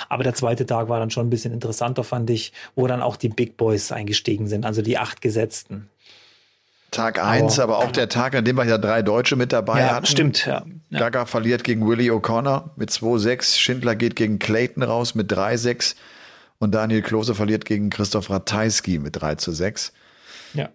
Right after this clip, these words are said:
Speaker 2: Das, ich hab das jetzt ehrlich gesagt nicht gesehen am Freitag. Das klingt aber so, als wenn sie alle drei chancenlos am Ende gewesen wären. Auch wenn es ja nicht die hohen Averages sind, auch die Partie nicht auf ganz hohem Niveau. Oder ich glaub, bei Gaga war es eine ganz schlechte Doppelquote, ne?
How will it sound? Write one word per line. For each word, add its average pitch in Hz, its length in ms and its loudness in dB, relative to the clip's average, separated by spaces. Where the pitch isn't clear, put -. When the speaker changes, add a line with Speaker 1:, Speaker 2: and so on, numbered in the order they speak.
Speaker 2:
Das, - 320 0
ich - 160 0
hab 123 80 -2
das 135 140 0
jetzt 113 180 0
ehrlich 123 240 0
gesagt 113 300 0
nicht 131 200 2
gesehen 127 320 2
am 123 120 2
Freitag. 123 520 0
Das - 380 0
klingt 120 380 0
aber 113 160 2
so, 117 160 4
als 117 160 0
wenn 117 100 2
sie 113 140 2
alle 120 160 2
drei 113 180 4
chancenlos 117 720 2
am 104 80 2
Ende 110 180 2
gewesen 104 460 2
wären. 95 140 4
Auch 98 100 2
wenn 123 100 2
es 135 80 2
ja 135 80 4
nicht 139 140 2
die 139 80 2
hohen 127 200 2
Averages 143 560 2
sind, 143 220 0
auch 120 80 2
die 120 140 -2
Partie 131 320 0
nicht 143 160 2
auf - 80 -4
ganz 123 260 0
hohem 127 180 2
Niveau. 120 360 4
Oder 123 160 4
ich 107 80 -2
glaub, 123 100 0
bei 127 80 2
Gaga 135 260 0
war 127 120 2
es - 100 -2
eine 127 80 2
ganz 127 160 2
schlechte 135 240 0
Doppelquote, 90 800 2
ne? 117 160 4